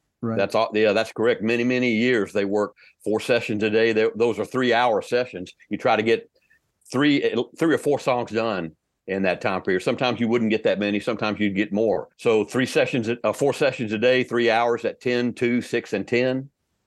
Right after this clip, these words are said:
Speaker 1: Wow.
Speaker 2: So there were a lot of times that he, that, uh, he would be home and I would be going to school, but I wouldn't see him for a week.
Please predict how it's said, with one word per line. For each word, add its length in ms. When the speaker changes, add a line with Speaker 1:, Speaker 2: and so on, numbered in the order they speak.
Speaker 1:
Wow. 380
Speaker 2:
So 120
there 140
were 80
a 120
lot 180
of 80
times 400
that 140
he, 100
that, 220
uh, 180
he 160
would 120
be 100
home 520
and 120
I 100
would 140
be 120
going 200
to 60
school, 320
but 160
I 80
wouldn't 280
see 220
him 120
for 140
a 100
week. 320